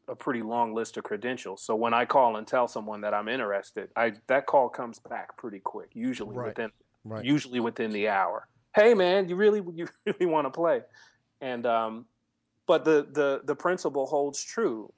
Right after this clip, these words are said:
Speaker 1: is that it's the easiest way to impress somebody that, you know,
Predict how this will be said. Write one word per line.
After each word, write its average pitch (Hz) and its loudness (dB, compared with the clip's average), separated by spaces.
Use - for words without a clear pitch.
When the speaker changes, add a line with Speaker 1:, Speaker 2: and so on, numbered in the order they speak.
Speaker 1:
is 123 -6
that 120 0
it's 147 0
the 135 -4
easiest 160 0
way 123 2
to 139 4
impress 170 2
somebody 104 -4
that, 127 4
you 165 -2
know, 120 -4